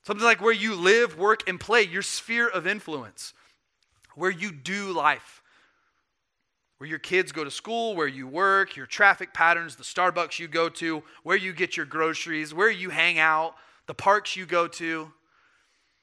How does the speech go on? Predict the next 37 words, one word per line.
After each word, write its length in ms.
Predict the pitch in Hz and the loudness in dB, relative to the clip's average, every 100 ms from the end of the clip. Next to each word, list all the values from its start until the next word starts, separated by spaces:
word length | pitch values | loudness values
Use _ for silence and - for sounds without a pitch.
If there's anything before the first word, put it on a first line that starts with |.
| _ _ _ _ _ _ _ _ _ _ _ | _ _ _ _ _ _ _ _ _ _ _
Those 320 | 175 233 269 | 2 4 2
people 420 | - 233 240 240 | -6 -6 -4 -2
in 80 | 202 | -2
those 220 | 180 208 | 0 -2
places 440 | - 208 220 226 185 180 | 0 0 0 -2 -4 0
are 140 | 185 | 2
your 180 | 180 175 | 2 0
neighbors. 720 | 165 160 113 92 - - - _ _ _ _ _ _ | 2 2 0 -10 -12 -12 -14 _ _ _ _ _ _
And 120 | 151 143 | -8 6
God's 280 | 214 254 - | 6 6 0
put 300 | - - - | -8 -6 -4
you 160 | 226 | -4
there 440 | 185 180 208 175 170 - | 0 4 4 4 2 -2
on 280 | 170 185 185 | 0 0 0
purpose. 680 | - 175 - 101 - - - _ _ _ _ _ _ _ _ _ _ _ - | -4 -8 -8 -12 -12 -12 -14 _ _ _ _ _ _ _ _ _ _ _ -6
And 100 | 139 | -2
that 160 | 156 | -2
purpose 400 | - 170 170 151 | 0 -4 -4 -8
is 80 | 135 | -10
the 100 | 131 | -12
mission 420 | 135 143 151 139 | -10 -8 -8 -12
of 140 | 123 113 | -18 -16
Jesus. 560 | 123 113 101 - - _ _ _ _ _ _ _ _ _ - - | -16 -14 -16 -16 -16 _ _ _ _ _ _ _ _ _ -20 -20
But 160 | 135 120 | -20 -8
God's 540 | 147 143 151 147 - - _ _ _ _ _ _ _ _ _ | -2 0 0 -2 -10 -14 _ _ _ _ _ _ _ _ _
purpose 340 | - 170 170 - | -8 -6 -6 -8
for 180 | 165 | -2
us 240 | 151 170 165 | 0 0 -2
and 100 | 147 | -10
the 40 | |
mission 280 | 135 151 151 | -10 -8 -10
of 100 | 135 | -14
Jesus 420 | 127 151 160 156 | -12 -8 -6 -6
is 180 | - 135 | -10 -12
bigger 300 | 110 175 190 | -4 -2 -2
than 120 | 156 | -4
just 240 | 143 147 | -10 -12